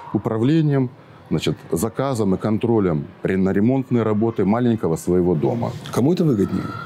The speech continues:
Speaker 2: А, людям или государству?
Speaker 1: Вот знаете, э, государству нужно, чтобы не было скандалов,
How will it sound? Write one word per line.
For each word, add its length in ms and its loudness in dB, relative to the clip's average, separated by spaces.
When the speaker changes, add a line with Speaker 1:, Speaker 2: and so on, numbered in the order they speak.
Speaker 2:
А, 280 0
людям 360 4
или 80 2
государству? 500 -2
Speaker 1:
Вот 180 -2
знаете, 520 0
э, 340 -4
государству 680 0
нужно, 300 2
чтобы 280 0
не 120 2
было 200 0
скандалов, 680 0